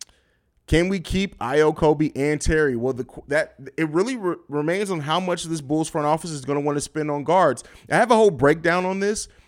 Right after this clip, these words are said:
If the Bulls were to extend Ayo and Kobe this offseason, who are both free agents, that would put the Bulls paying ninety-five million dollars in just guards.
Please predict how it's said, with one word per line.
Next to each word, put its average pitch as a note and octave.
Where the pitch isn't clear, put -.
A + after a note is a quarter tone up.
If F3
the F3
Bulls G#3+
were A3
to G3
extend D3+
Ayo F3+
and E3+
Kobe D#3+
this A#2+
offseason, C3
who A#2+
are A#2
both C3+
free E3
agents, B2
that F3
would A#3+
put A#3
the G3+
Bulls D#3+
paying F#3
ninety-five F#3+
million E3+
dollars E3
in B2
just A2+
guards. -